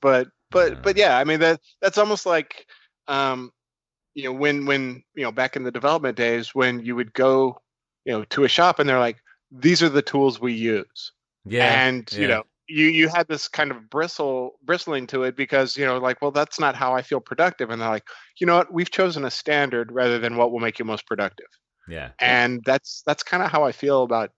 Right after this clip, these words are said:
Speaker 1: Teams. It's like, every time I log in, I'm like, "Yeah, great. Everyone has it."
Speaker 2: Yeah.
Speaker 1: <laughs>
Speaker 2: Yeah. I mean, I th-, I think to, to, to close it out with an absurd thing at the moment, I think I like the word file.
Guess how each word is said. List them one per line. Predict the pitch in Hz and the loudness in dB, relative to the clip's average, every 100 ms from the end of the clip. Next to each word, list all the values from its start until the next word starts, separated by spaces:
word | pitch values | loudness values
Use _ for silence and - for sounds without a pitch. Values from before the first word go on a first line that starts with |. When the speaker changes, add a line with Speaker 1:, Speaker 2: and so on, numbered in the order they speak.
| _ | _
Speaker 1:
Teams. | - 147 101 101 | -4 -4 -4 -8
It's | - | -2
like, | 120 131 | 0 2
every | 151 | 2
time | 165 | 2
I | 151 | 4
log | 139 139 | 4 4
in, | 139 | 0
I'm | 127 | -2
like, | 113 - _ _ - _ _ 139 | -6 -8 _ _ -20 _ _ -4
"Yeah, | 143 143 131 _ _ | 0 0 -4 _ _
great. | - 127 113 _ _ 127 | -2 -2 -2 _ _ -10
Everyone | 120 127 | -6 -4
has | 127 117 101 | -2 -4 -4
it." | 104 _ _ - - - | -16 _ _ -14 -4 -2
Speaker 2:
Yeah. | 110 117 113 - | 0 -2 -4 -4
Speaker 1:
<laughs> | - - 202 - 214 - - _ 139 | -6 -2 -6 -2 -4 -4 -20 _ 0
Speaker 2:
Yeah. | 180 208 196 - - | 4 6 4 0 -4
I | 160 185 | 0 2
mean, | 190 | 2
I | 170 175 | 4 4
th-, | 185 143 | 2 0
I | |
think | 151 165 - | -2 -4 -2
to, | 135 - - | -4 -4 -6
to, | 131 - _ - | -6 -6 _ -10
to | 123 | -8
close | - 127 120 | -4 -4 -4
it | 113 | -6
out | 107 101 | -4 -6
with | 110 | -6
an | 113 | -6
absurd | 101 85 - 101 95 | -8 -12 -8 -8 -8
thing | 101 | -10
at | 104 | -8
the | 135 | -10
moment, | 147 147 123 | -8 -6 -4
I | 113 | -6
think | 160 160 | -8 -8
I | 131 | -6
like | 110 101 | -6 -6
the | 95 | -10
word | 82 85 78 | -10 -12 -12
file. | - 76 65 60 - | -14 -16 -14 -18 -20